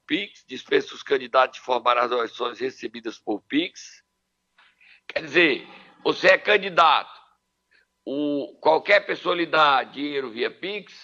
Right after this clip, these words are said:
a justiça é que se vire pra descobrir. Eu não preciso informar, não.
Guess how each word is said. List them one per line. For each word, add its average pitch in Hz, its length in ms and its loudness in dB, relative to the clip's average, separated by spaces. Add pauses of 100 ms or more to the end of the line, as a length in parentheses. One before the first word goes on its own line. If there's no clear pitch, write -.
(420)
a 170 120 2
justiça 190 460 -6
é - 20 0
que - 120 -8
se 339 160 -6
vire 190 220 -6
pra 135 180 0
descobrir. 95 560 -14 (440)
Eu 117 140 2
não 160 80 4
preciso 190 320 -6
informar, 214 460 4
não. 254 320 -4